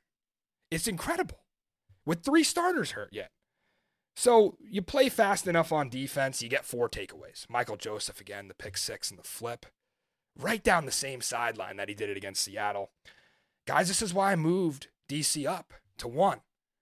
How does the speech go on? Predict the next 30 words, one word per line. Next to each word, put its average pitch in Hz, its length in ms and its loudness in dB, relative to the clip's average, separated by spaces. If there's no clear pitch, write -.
last 135 320 2
week, 175 220 -2
and 120 100 -6
they 117 80 -4
proved 170 340 -2
me 156 120 -6
right. 165 300 -2
They - 100 -16
play 147 260 0
good 208 160 4
on 202 160 0
defense. 117 720 -10
They 117 60 2
have 110 120 2
exceptional 170 680 -2
coaching, 160 560 -2
and 123 120 -6
they 131 120 2
just 175 200 -4
rise 147 360 0
to 151 60 -10
the 139 120 -8
occasion. 156 480 -8
And 131 160 2
I'll 131 80 2
tell 208 180 2
you 214 100 4
what's 175 160 -2
gonna 151 180 -4
happen. 180 420 -4